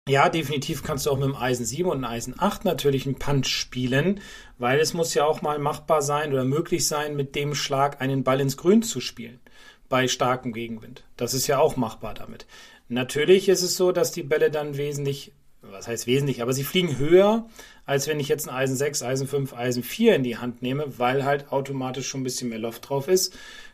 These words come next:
Kürzerer Schläger führt zu ein bisschen mehr Geschwindigkeit, Ball steigt ein bisschen höher. Also es ist machbar. Du musst natürlich auch die Dinge an,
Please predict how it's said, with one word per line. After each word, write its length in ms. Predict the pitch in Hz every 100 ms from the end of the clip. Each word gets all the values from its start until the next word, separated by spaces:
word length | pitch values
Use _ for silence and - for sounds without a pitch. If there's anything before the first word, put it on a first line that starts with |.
| -
Kürzerer 400 | 143 139 127 127
Schläger 440 | - 139 156 156
führt 260 | 139 139 131
zu 100 | 131
ein 40 |
bisschen 240 | 127 - 127
mehr 100 | 120
Geschwindigkeit, 880 | - 170 170 139 - 151 147 147 -
Ball 200 | 131 131
steigt 320 | - 123 127
ein 40 |
bisschen 280 | 123 131 120
höher. 420 | 143 151 143 143 - - -
Also 400 | - 135 135 131 - - - - - -
es 200 | 139 127
ist 120 | 147
machbar. 520 | 160 175 202 247 254 - -
Du 100 | 139
musst 240 | 143 151 170
natürlich 320 | - 165 151
auch 160 | 156
die 200 | 156 156
Dinge 260 | 147 151 156
an, 300 | 143 151